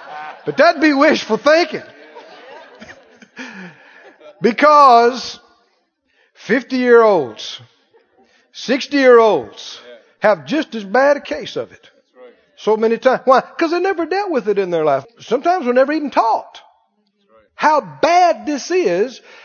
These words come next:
and how it can rob you from the will of God in your life.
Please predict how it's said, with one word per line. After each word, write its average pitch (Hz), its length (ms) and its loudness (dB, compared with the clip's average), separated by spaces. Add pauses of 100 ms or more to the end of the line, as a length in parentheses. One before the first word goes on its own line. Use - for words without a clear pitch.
(120)
and 240 180 0
how 285 380 -2
it 269 180 -8
can 208 320 -2
rob 311 520 -2
you 107 240 -12 (1200)
from 285 260 -2
the 285 80 0
will 339 240 0
of 285 80 -4
God 466 320 -2
in 349 80 -6
your 262 140 0
life. 147 420 -4